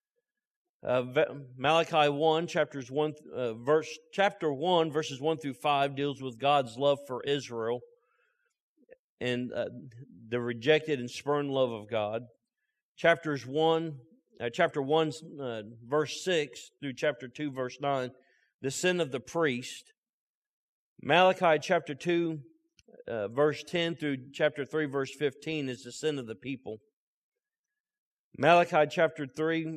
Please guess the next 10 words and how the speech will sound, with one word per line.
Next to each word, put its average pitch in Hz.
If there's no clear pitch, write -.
verse 131
sixteen 151
through 131
chapter 135
four, 156
verse 131
three 151
is 127
the 127
blessing 147